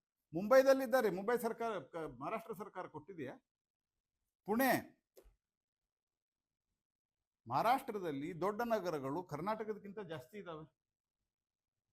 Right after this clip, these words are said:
ಮುಂಬೈ ಇದೆ, ಪುಣೆ ಇದೆ, ನಾಗ್ಪುರ್ ಇದೆ, ಭಾಳಷ್ಟು ಇನ್ನೂ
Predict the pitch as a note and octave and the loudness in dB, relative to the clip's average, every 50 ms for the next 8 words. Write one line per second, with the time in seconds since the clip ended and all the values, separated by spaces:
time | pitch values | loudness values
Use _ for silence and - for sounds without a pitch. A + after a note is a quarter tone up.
0 | _ _ _ _ _ _ _ _ _ _ - D3 E3+ F3+ F3 F#3+ F#3 F3 D#3+ D3 | _ _ _ _ _ _ _ _ _ _ -6 -6 -6 -4 -2 -2 -2 -2 -2 -2
1 | D#3+ E3+ E3+ E3 E3+ - D3+ D#3+ E3+ F3 E3 D#3+ C3+ D3+ D#3+ E3 D#3 C#3+ C3 C3+ | -4 -4 -4 -6 -6 -8 -8 -6 -4 -4 -4 -4 -2 -4 -4 -2 0 0 0 0
2 | C3+ - - E3 E3 D#3 D3+ C3+ C3 D3+ D#3 D#3 D3+ C#3+ D3 _ _ _ _ _ | -2 -4 -6 -6 -6 -4 -6 -6 -4 -4 -4 -4 -4 -8 -12 _ _ _ _ _
3 | _ _ _ _ _ _ _ _ _ _ _ _ _ - B2 D#3 F3+ G3+ - - | _ _ _ _ _ _ _ _ _ _ _ _ _ -4 -4 -2 -2 -2 -4 -8
4 | - F#3+ F3+ E3+ E3+ E3+ F3 E3 D#3 C#3+ B2+ | -10 -10 -8 -8 -6 -4 -2 -2 -2 -2 -4